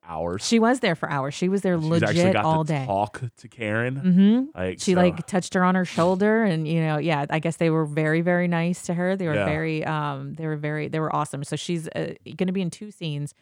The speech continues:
Speaker 2: one in a park and one at the New York Bar Association.
Speaker 1: I mean, that's an amazing experience.
Speaker 2: An incredible
Speaker 1: Amazing.
Speaker 2: experience. So,
Speaker 1: Amazing.
Speaker 2: yeah, so now we all have to watch that.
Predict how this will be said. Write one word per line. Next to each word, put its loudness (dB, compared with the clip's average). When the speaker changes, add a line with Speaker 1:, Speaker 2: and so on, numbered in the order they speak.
Speaker 2:
one 2
in 6
a 2
park 0
and 0
one 0
at -2
the -4
New 0
York -4
Bar -6
Association. -12
Speaker 1:
I -6
mean, 0
that's -2
an -4
amazing 2
experience. -16
Speaker 2:
An -2
incredible 6
Speaker 1:
Amazing. 4
Speaker 2:
experience. -4
So, -2
Speaker 1:
Amazing. 0
Speaker 2:
yeah, -4
so -6
now 2
we 2
all 2
have -2
to -4
watch -6
that. -10